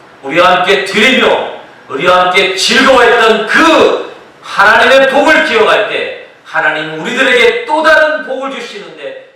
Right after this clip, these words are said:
그 복이 뭐냐? 앞으로 주어질 미래의 복을 인하여 기뻐하라는 것입니다. 감사하라는 것입니다. 뭐예요, 이 말씀은?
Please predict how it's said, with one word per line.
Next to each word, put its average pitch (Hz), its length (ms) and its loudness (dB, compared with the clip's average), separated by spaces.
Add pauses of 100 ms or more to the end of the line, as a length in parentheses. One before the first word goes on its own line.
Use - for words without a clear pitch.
그 294 220 -10
복이 285 220 -6
뭐냐? 208 720 -4
앞으로 208 760 -2
주어질 311 880 -2
미래의 277 760 0
복을 320 420 0
인하여 233 720 -2 (160)
기뻐하라는 - 600 -2
것입니다. - 420 -12 (920)
감사하라는 - 760 2
것입니다. - 320 -16 (600)
뭐예요, - 360 4
이 - 60 4
말씀은? - 560 0